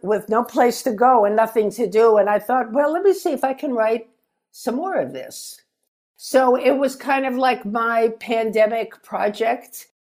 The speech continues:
Some of it started before. I took a trip to France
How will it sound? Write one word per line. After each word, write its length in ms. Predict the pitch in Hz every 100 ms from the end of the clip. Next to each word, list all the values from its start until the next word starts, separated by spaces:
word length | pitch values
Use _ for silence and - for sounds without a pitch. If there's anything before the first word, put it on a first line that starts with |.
| _
Some 280 | - 311 370
of 100 | 392
it 140 | 403
started 480 | - - 285 277 277
before. 580 | 240 247 - 226 220 247
I 140 | 226
took 300 | 220 247 254
a 80 | 240
trip 440 | - 277 220 226 -
to 200 | - 214
France 880 | - 226 214 208 196 202 - -